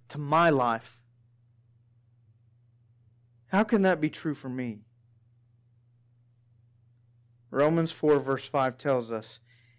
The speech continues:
"It's not done by the one who works." It's not gritting your teeth. It's not being better.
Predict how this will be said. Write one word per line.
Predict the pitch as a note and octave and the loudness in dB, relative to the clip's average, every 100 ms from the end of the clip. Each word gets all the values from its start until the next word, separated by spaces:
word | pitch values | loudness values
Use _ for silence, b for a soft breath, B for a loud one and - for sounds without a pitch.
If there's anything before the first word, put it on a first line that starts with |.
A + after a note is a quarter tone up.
| _ | _
"It's | C3+ C3 - | -6 -6 -2
not | C#3 D3+ F3 D3 | 0 2 0 -2
done | D3+ D3+ D3+ | -2 0 0
by | C#3+ C#3 | 0 0
the | C3+ | 0
one | B2+ C3+ C3+ | -2 -2 -4
who | A#2+ B2+ | -6 -8
works." | A2+ A#2 C3+ A#2 A2 - - - _ _ _ _ _ _ _ _ _ _ _ _ _ _ _ _ _ _ _ _ | -8 -4 -2 -2 -4 -16 -20 -20 _ _ _ _ _ _ _ _ _ _ _ _ _ _ _ _ _ _ _ _
It's | _ | _
not | D3 C#3 D3+ | -2 0 2
gritting | D3 D3 D3+ | 2 2 0
your | D3 | -6
teeth. | C#3+ D3 C3+ C3 | -6 -4 -4 -6
It's | B2 - | -10 -6
not | C3 C#3 | -6 -6
being | C#3+ D3 | -8 -8
better. | B2+ B2+ B2+ B2 B2+ | -4 -2 2 2 0